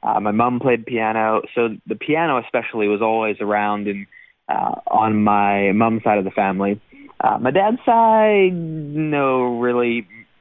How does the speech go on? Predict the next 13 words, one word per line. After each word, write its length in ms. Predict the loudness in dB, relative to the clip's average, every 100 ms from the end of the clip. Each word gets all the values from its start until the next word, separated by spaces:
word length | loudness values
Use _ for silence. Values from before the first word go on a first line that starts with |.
| -12
not 280 | -4 -2
really 180 | 0 0
much 220 | 0 -4 -4
music 320 | -6 -4 -2
going 220 | -2 -2
on 140 | -2 -2
<laughs> 0 |
there 220 | 0 0
to 60 | -2
speak 220 | -4 -2
of. 240 | 0 -2 -2
But, 140 | -8 -8 -20 -20 -20 -2 2
um, 520 | 2 2 0 -4